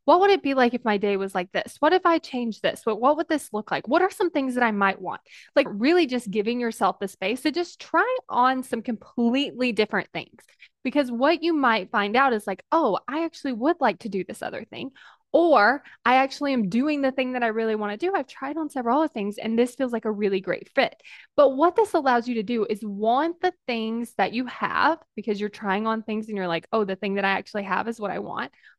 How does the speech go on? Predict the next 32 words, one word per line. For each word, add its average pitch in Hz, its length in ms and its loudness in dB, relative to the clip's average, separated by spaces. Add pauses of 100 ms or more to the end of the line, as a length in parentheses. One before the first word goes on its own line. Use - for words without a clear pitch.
(160)
Or 330 280 6
it 233 220 4
allows 233 460 4
you 339 80 -2
to 349 80 -10
find 240 400 -4
out 254 180 -4
some 214 320 -4
new 214 240 -2
things 208 440 -6
that 180 140 -4
you 190 120 -12
want. 185 320 -4 (500)
Because 262 260 2
when 311 180 0
you're 359 200 2
able 254 300 0
to 233 80 2
just 233 260 -10
kind 330 140 0
of 330 100 0
imagine, 214 640 -2
just 202 180 -10
kind 311 140 -2
of 311 60 -4
play 262 260 -4
around, 196 360 -2
just - 220 -12
kind 285 200 0
of 294 80 -4
see, - 500 -6
you 240 180 -4